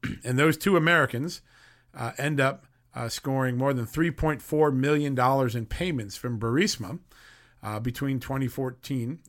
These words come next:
and twenty sixteen. That's a lot of money. Uh, to put it in perspective, uh, they,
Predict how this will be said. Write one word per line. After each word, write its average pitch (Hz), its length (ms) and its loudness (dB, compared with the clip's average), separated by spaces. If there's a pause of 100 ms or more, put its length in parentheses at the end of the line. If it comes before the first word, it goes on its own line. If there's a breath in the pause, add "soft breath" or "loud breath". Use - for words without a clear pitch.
and 113 180 -8
twenty 117 300 -6
sixteen. 117 640 -8 (920)
That's 139 180 -4
a 127 60 2
lot 127 220 6
of 127 60 4
money. 151 360 2
Uh, 113 300 -4
to 113 120 -16
put 135 160 -2
it 123 100 -2
in 127 80 -2
perspective, 123 640 -2 (480 loud breath)
uh, 107 220 -6
they, 135 300 0